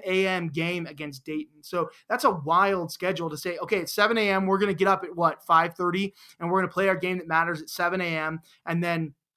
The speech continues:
let's say that game ends at nine o'clock. Three hours later, we're gonna turn around and play D one Davenport. Yeah, so you lost. But ultimately, if you're, if you're Duluth, who cares that you lost that game? It shouldn't matter in the, in the votes. It shouldn't matter in any of the other things.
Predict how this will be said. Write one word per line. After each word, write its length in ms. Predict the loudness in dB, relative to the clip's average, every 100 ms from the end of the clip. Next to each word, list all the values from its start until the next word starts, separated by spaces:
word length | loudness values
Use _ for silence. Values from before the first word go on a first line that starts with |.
| _ _ -16 -2
let's 180 | 2
say 100 | 4
that 140 | 2 2
game 200 | 0 0
ends 200 | 0 -2
at 80 | 0
nine 220 | 0 0
o'clock. 400 | 0 0 0 0
Three 160 | 0 6
hours 260 | 6 6
later, 220 | 2 -2 -2
we're 60 |
gonna 160 | -4 -6
turn 180 | -4 -2
around 220 | 0 -2
and 100 | -2
play 140 | -6
D 180 | -4 -4
one 220 | -2 -4
Davenport. 600 | -2 -4 -4 -4 -2 -2 -4 -20 -4
Yeah, 200 | 2 4
so 360 | 6 6 4 0
you 160 | 0 4
lost. 440 | 8 8 6 0 -6 2
But 160 | 4
ultimately, 640 | 6 4 2 -2 0 0 -4 -8
if 160 | -6
you're, 160 | -4 -4 -6 -4
if 200 | -4 -2
you're 160 | -4
Duluth, 380 | -4 -4 -2 -4 -8 _
who 80 | -8
cares 400 | -2 0 0 -2
that 100 | -8
you 80 | -2
lost 260 | -2 -2
that 120 | -6
game? 220 | -8 -8 -6
It 60 |
shouldn't 260 | -4 -4 -2
matter 200 | -2 0
in 100 | -2
the, 120 | -6 -6
in 80 | -8
the 80 |
votes. 300 | -4 -2 -4
It 80 | -6
shouldn't 240 | -4 -4 -2
matter 240 | -2 -2
in 80 | -4
any 140 | -6
of 40 | -4
the 80 |
other 160 | -4 -6
things. 260 | -8 -12